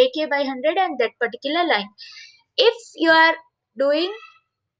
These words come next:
if you are doing backward splicing, students, it will be hundred divided by A K. It is, here it is hundred divided by A K. Here,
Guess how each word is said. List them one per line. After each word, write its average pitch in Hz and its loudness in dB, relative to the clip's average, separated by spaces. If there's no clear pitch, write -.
if 440 -2
you 415 6
are 320 4
doing 277 -2
backward 285 0
splicing, 240 -4
students, 220 -10
it 339 0
will 269 6
be 381 4
hundred 262 2
divided 302 2
by 254 4
A 208 4
K. 202 -12
It 208 -8
is, 247 -16
here 254 -4
it 339 -8
is 466 2
hundred 269 0
divided 240 2
by 269 0
A 285 0
K. 220 -4
Here, 277 2